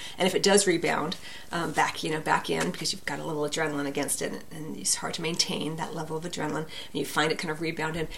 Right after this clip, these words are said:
it tends to, um, when you're more conscious and you're more in the heart-centered energies, it tends to rebound in for a shorter period of time. It,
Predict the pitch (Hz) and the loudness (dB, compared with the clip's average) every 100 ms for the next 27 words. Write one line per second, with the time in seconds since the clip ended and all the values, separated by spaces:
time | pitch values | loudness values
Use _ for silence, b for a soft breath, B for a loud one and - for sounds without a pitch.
0 | B 190 - 240 240 - - 190 175 - | B 6 8 8 6 6 6 6 4 2
1 | 170 160 156 175 175 180 180 - - 180 | -2 -2 -2 -2 0 0 -2 -4 -4 0
2 | 190 165 190 202 165 160 - - 185 180 | 2 2 0 0 -2 -6 -8 -4 -2 0
3 | 160 156 - 180 185 185 165 - 160 165 | 0 -2 2 2 4 0 -2 -2 0 0
4 | 170 B B B 190 240 233 - 180 196 | -2 B B B 4 6 8 6 6 4
5 | 190 180 165 170 180 160 151 - 165 156 | 6 4 2 -2 -2 -2 -2 0 0 0
6 | 156 - - - 147 - - - - B | -2 -4 -4 -4 -4 -6 -8 -12 -12 B
7 | B - 160 | B -6 -6